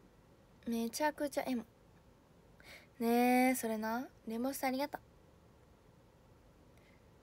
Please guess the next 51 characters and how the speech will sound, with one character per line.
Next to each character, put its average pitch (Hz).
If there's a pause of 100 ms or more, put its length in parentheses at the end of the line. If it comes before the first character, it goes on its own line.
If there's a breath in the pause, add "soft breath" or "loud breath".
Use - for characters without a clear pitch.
う。 240
わ 233
か 254
る。 220 (3250)
そ 247
う 247
だ -
よ。 - (420)
か -
わ 269
い 359
い、 359
あ 285
り 294
が 339
と -
う。 - (480 soft breath)
え、 247
読 277
み 370
の 403
TikTok 381
い 349
い 359
よ 330
ね。 302
み 269
ん 302
な 285
見 302
て、 254
何 220
回 233
も 208
何 208
回 214
も 202
何 202
回 202
も 202
バ 214
ズ 226
ら 247
せ -
て。 - (1900 soft breath)
実 240
際 277
に 285
TikTok 285
見 247
て、 226